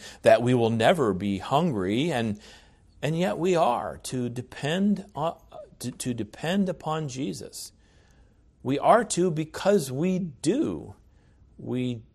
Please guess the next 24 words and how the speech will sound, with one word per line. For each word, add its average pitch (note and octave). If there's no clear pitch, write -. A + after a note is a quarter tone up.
just C3
do G#2
depend A2
upon G2
Jesus. -
I B2
think C#3
here C3
of A2+
Psalm B2+
twenty-three, B2
uh, -
and G2+
the G#2+
opening A2+
verse, A#2
"The G#2+
Lord C#3+
is C3
my A#2
shepherd, C#3+
I C3
shall B2
not A2